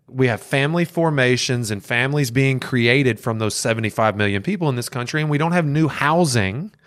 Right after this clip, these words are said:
being produced to keep up. Simultaneously, you don't have baby boomers downsizing at the rate expected.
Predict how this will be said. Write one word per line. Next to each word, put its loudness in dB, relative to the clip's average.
being 2
produced 0
to 0
keep -4
up. 0
Simultaneously, -2
you -4
don't -4
have -4
baby 0
boomers 0
downsizing 0
at -2
the -2
rate 0
expected. -8